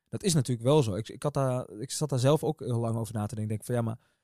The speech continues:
sommige, soms kunnen mensen inderdaad ook gewoon verliefd op elkaar worden. Of die kunnen gevoelens voor elkaar, elkaar krijgen. Maar ik denk dat het wel belangrijk is dat je altijd bewust bent van het moment,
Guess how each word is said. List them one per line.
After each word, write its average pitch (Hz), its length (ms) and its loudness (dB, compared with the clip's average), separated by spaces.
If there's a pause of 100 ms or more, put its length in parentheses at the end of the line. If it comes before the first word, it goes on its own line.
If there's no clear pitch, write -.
sommige, 143 320 2
soms - 260 -2
kunnen 127 200 4
mensen 127 280 4
inderdaad 113 260 0
ook 113 80 -2
gewoon 107 180 0
verliefd - 240 0
op 139 60 0
elkaar 107 220 -4
worden. 101 240 -6
Of - 140 -8
die 107 100 -12
kunnen 104 220 0
gevoelens 120 320 2
voor 117 140 0
elkaar, 110 240 -4
elkaar 110 340 -6
krijgen. 110 400 -4 (340)
Maar 113 100 -4
ik 104 60 -4
denk 120 100 4
dat 123 100 2
het 120 100 0
wel 120 140 2
belangrijk 117 360 2
is - 60 -8
dat 113 140 -2
je - 60 -6
altijd 117 260 -4
bewust 127 340 4
bent 117 280 0 (140)
van 110 140 -4
het 110 80 -4
moment, 117 460 0